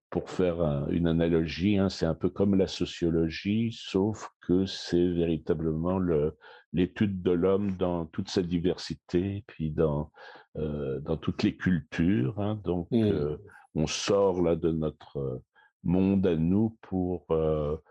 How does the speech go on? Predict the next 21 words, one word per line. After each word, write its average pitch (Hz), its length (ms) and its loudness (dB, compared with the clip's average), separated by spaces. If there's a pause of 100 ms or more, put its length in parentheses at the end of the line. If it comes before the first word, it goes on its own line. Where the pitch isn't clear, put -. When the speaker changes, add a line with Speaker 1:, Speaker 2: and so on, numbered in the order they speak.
(400)
Speaker 1:
euh, 80 400 -6
aller 82 280 2
apprendre, 82 680 -2
euh, 73 840 -2 (840)
de 82 80 0
l'en-, 80 320 0 (1300)
de 92 80 2
l'extérieur, 85 680 0
de, 85 220 0
de, 120 80 2
Speaker 2:
Mhm. 104 260 2 (360)
Speaker 1:
des 85 140 0
pers-, - 400 -4
des, 73 600 2 (460)
des 78 460 -4
populations, 73 680 -2
des 92 180 0
cultures, 87 1080 0
en 87 140 0
général 87 720 2 (840)
traditionnelles. 92 1000 0